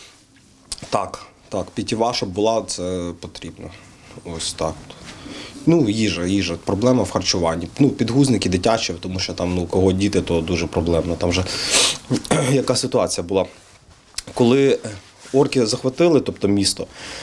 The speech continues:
е, що вони зробили? Вони всі магазини перекрили, тобто, е, в плані, що ви не можете гривнями розрахуватися.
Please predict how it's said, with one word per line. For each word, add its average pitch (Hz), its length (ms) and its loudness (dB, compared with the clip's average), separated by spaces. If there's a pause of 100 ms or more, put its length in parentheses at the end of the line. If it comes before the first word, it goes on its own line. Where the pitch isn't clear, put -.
(160)
е, 95 300 6
що 127 140 0
вони 131 180 4
зробили? 95 480 0 (260)
Вони 113 260 4
всі 139 180 2
магазини 131 540 2
перекрили, 123 540 2
тобто, 104 420 -2 (300)
е, 101 80 4
в 95 100 2
плані, 120 300 0
що 107 140 -2
ви 120 140 2
не 120 80 4
можете 127 300 2
гривнями 98 380 0
розрахуватися. - 720 -2